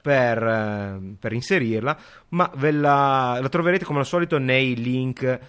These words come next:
degli episodi quando pubblicherò la, eh, l'episodio registrato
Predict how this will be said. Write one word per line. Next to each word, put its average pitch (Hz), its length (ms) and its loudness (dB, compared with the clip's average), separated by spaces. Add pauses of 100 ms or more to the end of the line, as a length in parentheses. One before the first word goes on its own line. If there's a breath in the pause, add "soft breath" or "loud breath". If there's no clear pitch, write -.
(140 loud breath)
degli 127 280 -2
episodi 120 800 0 (580)
quando 135 640 0
pubblicherò 135 580 0
la, 120 260 4 (840)
eh, - 20 -12 (400)
l'episodio 120 760 0
registrato 113 880 -2